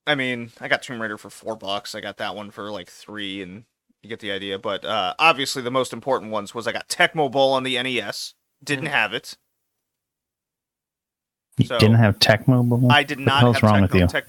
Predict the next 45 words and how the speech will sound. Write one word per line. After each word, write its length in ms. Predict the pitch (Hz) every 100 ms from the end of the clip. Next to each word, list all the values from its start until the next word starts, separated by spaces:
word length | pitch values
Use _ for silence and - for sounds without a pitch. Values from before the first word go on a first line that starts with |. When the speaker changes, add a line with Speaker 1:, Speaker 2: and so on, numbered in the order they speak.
| 202
Speaker 1:
well, 220 | 330 320
I 60 |
f-, 200 | 370 - -
I, 120 | 359 269
look, 180 | 302
Joey, 260 | - 147 117
I 20 |
f-, 200 | 120 - -
I 60 |
fixed 360 | 131 - - -
it, 120 | 151 _ -
okay? 380 | - 151 143 170 _ _ -
Speaker 2:
<laughs> 60 | 143 - 127
Speaker 3:
Yeah, 140 | 131
you 140 | 127 107
fixed 400 | 151 123 - 101
it, 160 | 90
but, 120 | 110
like, 200 | 107 104
how 400 | - 139 127 127
long 240 | 127 117 107
did 100 | 107
it 80 | 95
take 220 | 98 85
you 40 |
to 60 | 90
get 240 | 80 76
it? 140 | 73 - - _ _
Speaker 1:
Well, 320 | 170 180 170
I'm 160 | 160 165
pretty 300 | - 247 262
sure 200 | - 196
I 100 | 151
had 200 | 156 156
it 80 | 139
as 120 | 131
a 80 | 123
kid, 240 | 160 135
and 80 | 117
then 80 | 131
I 80 | 120
traded 400 | - 143 131 117
it 140 | 113
for, 720 | - 123 113 110 110 101 107 _ _ _ -
uh, 460 | 110 101 98 87